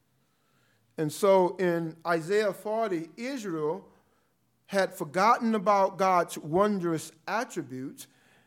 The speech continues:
They even concluded that God didn't care. But in Isaiah forty, verse twenty-eight, the scripture states the incompre-, incomprehensible nature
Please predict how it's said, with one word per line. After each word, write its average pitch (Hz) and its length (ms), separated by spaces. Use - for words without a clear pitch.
They 185 180
even 220 540
concluded 202 720
that 185 280
God 208 500
didn't 185 420
care. 254 420
But 208 280
in 208 280
Isaiah 196 600
forty, 220 440
verse 190 320
twenty-eight, 196 520
the 185 80
scripture - 420
states 190 480
the 165 140
incompre-, 226 1080
incomprehensible 214 1400
nature 190 580